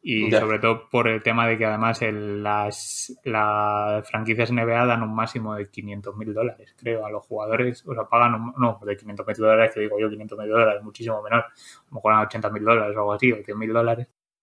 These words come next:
Speaker 1: del, para pagar las cláusulas de rescisión. No dan mucho más. Eh, he hecho el fact-checking.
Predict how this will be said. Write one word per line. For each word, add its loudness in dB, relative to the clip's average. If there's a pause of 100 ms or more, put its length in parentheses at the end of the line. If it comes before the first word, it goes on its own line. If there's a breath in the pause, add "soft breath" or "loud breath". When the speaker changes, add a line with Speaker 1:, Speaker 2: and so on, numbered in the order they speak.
(120)
Speaker 1:
del, 0
para 2
pagar 2
las 2
cláusulas 0
de 0
rescisión. -10 (280)
No -6 (100)
dan -12
mucho -16
más. -16 (840)
Eh, 2
he 2
hecho 0
el 2
fact-checking. -2